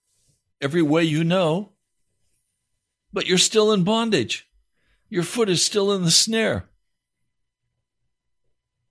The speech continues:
So what does God want from you? And I have begun to pray this prayer. "Lord,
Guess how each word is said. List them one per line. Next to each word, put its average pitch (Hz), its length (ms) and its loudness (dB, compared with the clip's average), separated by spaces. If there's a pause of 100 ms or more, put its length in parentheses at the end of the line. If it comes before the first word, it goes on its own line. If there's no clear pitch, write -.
(360)
So 190 280 2
what 190 360 -4
does 240 220 -4
God 175 340 -4
want 196 360 -6
from 120 220 -4
you? 69 260 -4 (600)
And 135 360 -4 (720)
I 131 160 -8
have 190 280 -6
begun 139 520 -2 (760)
to 120 100 -6
pray 120 460 -4
this 127 320 -8
prayer. - 580 -10 (320)
"Lord, 123 440 -4